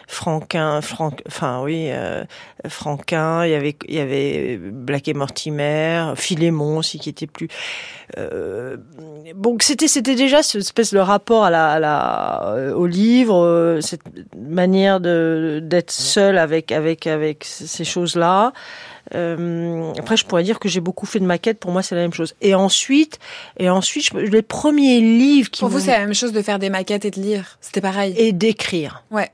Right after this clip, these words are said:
Speaker 1: Plutôt.
Speaker 2: Dans l'enfance.
Speaker 1: Euh, je, je pense que ce que je fais maintenant,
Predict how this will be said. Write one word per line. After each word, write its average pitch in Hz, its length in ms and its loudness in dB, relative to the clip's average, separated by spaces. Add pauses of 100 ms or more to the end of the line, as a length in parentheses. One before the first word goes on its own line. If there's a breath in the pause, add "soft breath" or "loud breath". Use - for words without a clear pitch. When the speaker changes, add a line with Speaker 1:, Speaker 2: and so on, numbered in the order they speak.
(300)
Speaker 1:
Plutôt. 151 440 -12 (140)
Speaker 2:
Dans 214 120 4
l'enfance. 202 580 -4 (300)
Speaker 1:
Euh, 175 500 0
je, 175 160 0 (340)
je 202 200 -2 (180)
pense 254 320 2
que 220 120 -2
ce - 120 -6
que 226 100 -2
je 202 80 0
fais 226 200 4
maintenant, 226 720 0